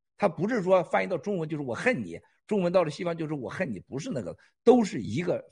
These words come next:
同一个方向的。十二生肖，哎呀，来了，我们这海瑟来了，海瑟，我这一来，哎呦，我的妈，你这，你们也太狠了吧！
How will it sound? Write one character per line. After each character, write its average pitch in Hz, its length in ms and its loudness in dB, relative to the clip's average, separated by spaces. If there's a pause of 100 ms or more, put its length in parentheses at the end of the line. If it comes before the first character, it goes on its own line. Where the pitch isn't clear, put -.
(200)
同 - 200 -4
一 175 60 -4
个 127 100 -4
方 113 200 -6
向 98 200 -8
的。 - 60 -20 (540)
十 196 340 2
二 254 260 4
生 185 300 -4
肖， 170 200 0
哎 - 140 -6
呀， 135 80 0
来 139 160 4
了， 196 160 4
我 190 120 2
们 156 100 0
这 208 80 6
海 147 220 -2
瑟 247 180 0
来 156 160 -2
了， - 160 -4 (180)
海 185 220 6
瑟， 214 200 2 (180)
我 208 120 2
这 247 140 2
一 - 20 0
来， 214 200 2
哎 302 80 4
呦， 403 100 2
我 381 60 0
的 247 100 0
妈， 240 160 0
你 180 180 -2
这， 320 160 -2 (300)
你 220 100 0
们 277 120 6
也 269 40 10
太 359 220 4
狠 - 240 -4
了 165 140 2
吧！ 202 120 2